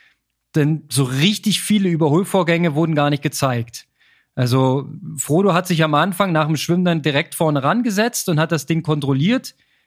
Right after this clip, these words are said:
mit einem, denke ich mal, ziemlich ambitionierten Pedalschritt. Und, ähm, bis dann irgendwann die Radgranaten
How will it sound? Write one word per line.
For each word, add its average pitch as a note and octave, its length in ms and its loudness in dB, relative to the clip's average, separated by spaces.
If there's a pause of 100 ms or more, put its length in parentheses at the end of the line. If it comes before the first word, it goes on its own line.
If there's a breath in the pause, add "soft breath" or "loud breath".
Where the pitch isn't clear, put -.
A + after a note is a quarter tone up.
(120)
mit D3 220 0
einem, D3+ 600 0
denke D#3+ 240 0
ich D#3 60 0
mal, D#3 280 2
ziemlich F3+ 640 -2 (280 soft breath)
ambitionierten E3+ 840 0
Pedalschritt. G#3 760 0 (520 loud breath)
Und, F3 520 0
ähm, D#3+ 420 0
bis F3+ 180 -2
dann F3+ 160 2
irgendwann F3 540 2
die E3+ 100 0
Radgranaten E3 1000 0